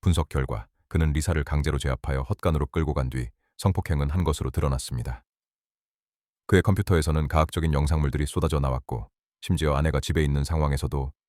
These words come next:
충동을 이기지 못해 범행을 저지른 것으로 밝혀졌습니다. 모든 증거가 그를 지목했지만 그는 체포되는 순간까지 경찰이 증거를 조작했다라며 뻔뻔하게 혐의를 부인했습니다.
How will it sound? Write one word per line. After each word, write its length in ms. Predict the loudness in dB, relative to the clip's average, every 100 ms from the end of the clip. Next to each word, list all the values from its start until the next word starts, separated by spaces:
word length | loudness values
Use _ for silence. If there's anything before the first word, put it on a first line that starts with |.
| _
충동을 380 | 0 2 2 2
이기지 200 | 0 -2
못해 460 | -4 -4 -6 -6 -4
범행을 380 | 0 2 2 2
저지른 300 | 0 0 -2
것으로 280 | -4 -4
밝혀졌습니다. 840 | -4 -4 -4 -4 -6 -8 -8 -12 -14 _ _ _ _
모든 320 | 2 4 4
증거가 440 | 2 0 2 0
그를 240 | 0 0 0
지목했지만 640 | 0 0 -2 -2 -6 -6 -10 _ 0
그는 240 | 2 4
체포되는 500 | 2 0 2 2 2
순간까지 680 | 2 0 0 0 -4 -4 -10 _ _
경찰이 520 | 0 2 0 -2 -4 -2
증거를 360 | 0 2 0
조작했다라며 1000 | 0 -2 0 -2 -2 -6 -4 -2 0 -2 -8 _
뻔뻔하게 640 | 2 4 2 2 0 -6 _
혐의를 320 | 0 2 -2
부인했습니다. 720 | -2 -2 -2 -6 -8 -10 -12